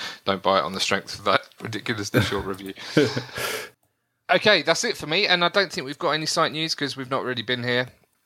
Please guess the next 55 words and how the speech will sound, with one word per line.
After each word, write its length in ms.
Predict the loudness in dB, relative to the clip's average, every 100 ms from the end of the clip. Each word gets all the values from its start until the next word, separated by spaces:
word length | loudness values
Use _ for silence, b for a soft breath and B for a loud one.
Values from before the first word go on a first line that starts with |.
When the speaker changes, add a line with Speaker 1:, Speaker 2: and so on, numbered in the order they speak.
| _ -4
Speaker 1:
Let's 260 | 2 2 2
move 140 | -2
straight 200 | 2 2
on 120 | 2 -4
to 100 | -4
the 80 | -2
news. 380 | -2 -4 -4 -2
What 120 | 0
we 80 | 2
got, 160 | 2
Dave? 280 | 2 2 -2 _ _ _ -6
Speaker 2:
All 160 | 2 4
right, 160 | 4
so 300 | 4 4 4
probably 260 | 4 4 4
the 120 | 4
biggest 340 | 4 2 4
one 280 | 4 4 2
that 180 | -2 -2
came 160 | 2 4
out 140 | 4
this 200 | 2 0
week, 280 | 0 0 0
'cause 120 | -4
it, 160 | -4 -4 -10 0
post 260 | 2 4
Gamescom, 460 | 4 4 4 0 -2
it's 140 | 2
actually 220 | 0 0 -2
been 140 | 0
quite 280 | 2 2 2
quiet, 320 | 4 6 6
as 120 | 4
you'd 120 | 0 0
expect. 560 | 0 2 2 0 -10 -12 -2
Games 260 | 4 6
with 80 | 6
Speaker 1:
Oh, 40 | 6
Speaker 2:
Gold 220 | 6 4
Speaker 1:
quick, 100 | 2
Speaker 2:
for 60 | -2
s-, 120 | -4
Speaker 1:
quick 160 | 0
Speaker 2:
go 60 | 2
on. 60 | 4
Speaker 1:
props 280 | 4 2 -4
to 100 | -6
the 100 | -6
news 240 | -2 -2
team 140 | -2 2
while 140 | 2
we 60 | 2
mentioned, 480 | 0 -2 -6 -12 -4
uh, 140 | 0 2
Gamescom. 500 | 0 0 0 0 0